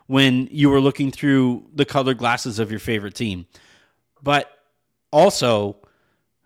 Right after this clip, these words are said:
like, if the Lakers, when asked about the stuff,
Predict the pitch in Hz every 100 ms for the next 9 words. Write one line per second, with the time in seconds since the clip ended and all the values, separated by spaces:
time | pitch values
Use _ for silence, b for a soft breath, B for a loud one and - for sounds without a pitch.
0 | _ _ _ 135 127 165 - 151 117 143
1 | 202 143 107 98 92 - - _ - 127
2 | 139 135 117 147 - 180 175 185 190 -
3 | 196 208 - -